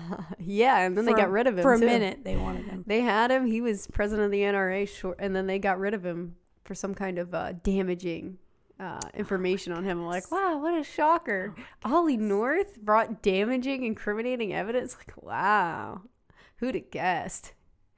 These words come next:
Speaker 2: Mister
Speaker 1: He's
Speaker 2: Shredder.
Speaker 1: He was trying to ex-, extort someone, I think, is what
Speaker 2: Oh
Speaker 1: they,
Speaker 2: my
Speaker 1: I don't
Speaker 2: God.
Speaker 1: remember, but yeah. <laughs> Shocker, right? Most of these other people are dead now,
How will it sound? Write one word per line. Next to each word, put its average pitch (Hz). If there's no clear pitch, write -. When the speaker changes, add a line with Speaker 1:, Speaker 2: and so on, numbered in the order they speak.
Speaker 2:
Mister 233
Speaker 1:
He's 247
Speaker 2:
Shredder. 233
Speaker 1:
He 247
was 262
trying 269
to 233
ex-, -
extort 190
someone, 160
I 175
think, 165
is 175
what -
Speaker 2:
Oh -
Speaker 1:
they, -
Speaker 2:
my 202
Speaker 1:
I 185
don't 175
Speaker 2:
God. -
Speaker 1:
remember, -
but -
yeah. 170
<laughs> 220
Shocker, -
right? 175
Most 311
of 226
these 190
other 175
people 165
are 139
dead 151
now, 139